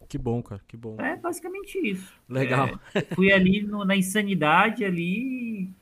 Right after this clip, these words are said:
Speaker 2: seguindo um dia após outro. Alguns dias eu tive que perder um pouco de sono a mais, mas não me arrependo de nenhuma forma, porque hoje
Speaker 1: Legal.
Speaker 2: eu,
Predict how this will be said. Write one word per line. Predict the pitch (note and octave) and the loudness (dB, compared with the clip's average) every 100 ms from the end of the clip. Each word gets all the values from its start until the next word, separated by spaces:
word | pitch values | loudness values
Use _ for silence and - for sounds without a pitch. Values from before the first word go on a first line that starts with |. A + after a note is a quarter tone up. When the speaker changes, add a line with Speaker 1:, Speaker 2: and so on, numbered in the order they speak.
| _ _ - | _ _ -8
Speaker 2:
seguindo | - D#3+ D#3+ G#3 A3 | -2 0 2 2 4
um | F#3 | 4
dia | F#3 F#3 | 4 2
após | F#3+ F3 D3 | 2 0 2
outro. | D#3 G3 A3+ F#3+ | 2 2 2 0
Alguns | E3+ F#3 D#3+ | 4 4 4
dias | F#3 E3+ E3+ | 4 2 0
eu | E3+ | -2
tive | F3 D#3 | -4 -6
que | - E3+ D3+ C#3 | -6 -4 -4 -2
perder | E3 D#3 D3 D3+ D3 C3 C3 | -2 0 2 2 0 -2 -6
um | C#3+ | -12
pouco | C#3 E3+ D#3+ | -8 -8 -6
de | D3 | -8
sono | - - E3 D#3 | -6 -2 -2 -2
a | C#3 | -6
mais, | C#3 D3 A3 A#3+ _ _ _ - - | -4 -4 -4 -8 _ _ _ -20 -18
mas | D3+ D#3+ F3 F3 | -10 -4 -4 0
não | F#3 | 0
me | F#3+ | 4
arrependo | F#3 F3+ F3+ | 2 2 -2
de | F3 | -4
nenhuma | E3+ F#3 G#3+ | -4 -6 -6
forma, | - D3 D#3+ F#3+ G3 | -8 -8 -8 -12 -14
porque | F#3+ G3 F#3+ F3 | -18 -12 -8 -2
hoje | D#3 E3 | 0 0
Speaker 1:
Legal. | A3+ F#3+ F#3 | 0 0 0
Speaker 2:
eu, | E3 | -4